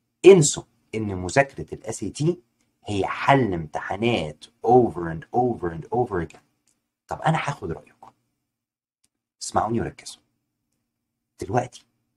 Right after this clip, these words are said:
التيتشر بتاعك قال لك اعمل زي ما انا قلت كده اهو،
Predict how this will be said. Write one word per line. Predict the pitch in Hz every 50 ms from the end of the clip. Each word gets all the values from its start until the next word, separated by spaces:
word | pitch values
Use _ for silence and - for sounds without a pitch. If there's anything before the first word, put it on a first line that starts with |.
| _ _ _ _ _ _ _ _ _ _ _ _ _ _ _ _ _ _ - -
التيتشر | - - - 127 117 - - 95
بتاعك | 80 - - 101 107 107 117 120 - - _
قال | - 117 113
لك | 113 123 - _ - - _ _ _ -
اعمل | 110 104 101 107 107 104
زي | 92 95 92
ما | 90
انا | 87 80
قلت | 82 90 - -
كده | - 87 82
اهو، | 85 120 143 147